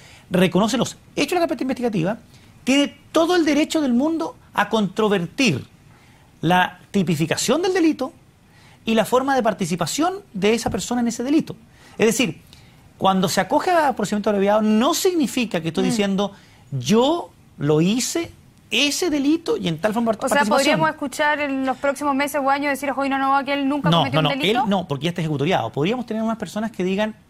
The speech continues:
Speaker 1: que vayan, a ver, esto es un tema de jerga, no está en la
Speaker 2: Sí.
Speaker 1: ley, pero, eh, entre los abogados o los fiscales existe la nomenclatura de hablar de,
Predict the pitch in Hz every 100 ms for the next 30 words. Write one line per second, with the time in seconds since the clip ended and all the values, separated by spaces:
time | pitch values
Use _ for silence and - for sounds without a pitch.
0 | - 160 170 190 - 120 151 190 180 165
1 | 151 - - 107 117 131 113 131 131 180
2 | 123 113 117 - - - - - - -
3 | 127 - 156 147 185 180 175 165 220 254
4 | 240 - - 202 202 208 214 196 170 156
5 | 147 185 180 147 160 160 165 180